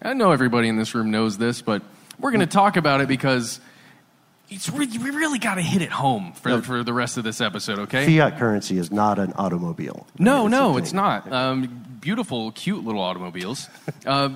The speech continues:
Speaker 1: you'll, you'll often hear people talk about this, how the U S dollar is a fiat currency, and that just means,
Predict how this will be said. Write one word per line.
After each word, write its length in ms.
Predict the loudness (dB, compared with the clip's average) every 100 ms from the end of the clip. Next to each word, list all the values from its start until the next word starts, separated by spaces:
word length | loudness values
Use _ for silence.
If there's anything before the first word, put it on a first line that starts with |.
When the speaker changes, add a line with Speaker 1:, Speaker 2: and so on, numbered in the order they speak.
| -8
Speaker 1:
you'll, 340 | -2 2 2 2
you'll 220 | 0 0
often 680 | 0 -2 -2 -4 -4 -6 -10
hear 300 | -4 0 0
people 280 | 0 -6 -6
talk 280 | -4 -4 -4
about 180 | -6
this, 140 | -6 -8
how 80 | -2
the 80 |
U 120 | 2 2
S 120 | 0
dollar 520 | -2 -4 -2 -4 -6
is 260 | -4 -6 -6
a 40 |
fiat 300 | -6 -6 -6
currency, 340 | -8 -14 -12 -8
and 140 | -4
that 160 | -4 -4
just 180 | -6
means, 460 | -6 -4 -4 -8 -12